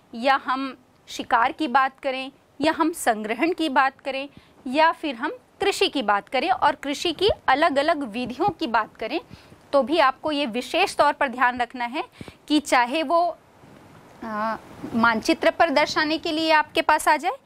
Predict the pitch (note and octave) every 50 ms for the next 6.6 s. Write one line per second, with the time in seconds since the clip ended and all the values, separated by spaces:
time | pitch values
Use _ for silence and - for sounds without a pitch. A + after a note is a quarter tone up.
0 | - - _ _ _ _ _ - B3 E4 E4+ F#4+ - G#4 G#4+ - F4+ F4 - -
1 | G4 D#4+ - - F4 F4+ F#4 G4+ A4 - _ _ _ _ _ - E4+ F4+ C#4+ C4
2 | F#4+ G4+ G4+ D#4+ A#3 C#4+ F#4 G4+ - G4+ G4+ G4+ D4 - F4+ F4 D#4+ C4+ A#3 -
3 | C4+ A#3+ A3 - A3+ A3 G3 G#3 A3 E4+ F4+ C4+ A#3 C4 C4+ D#4 F#4 - E4 E4
4 | - - D#4+ C#4+ D4+ C4 B3 A#3 A3+ A#3 D#4 A#4+ - - - - - - _ _
5 | C4+ D#4+ - - - A4 A#4 F4 - - - F4 E4 D#4 D4 D4+ C#4+ A3+ C#4+ D4+
6 | D4 C4 A#3+ A#3 - _ - D4 E4+ B4 B4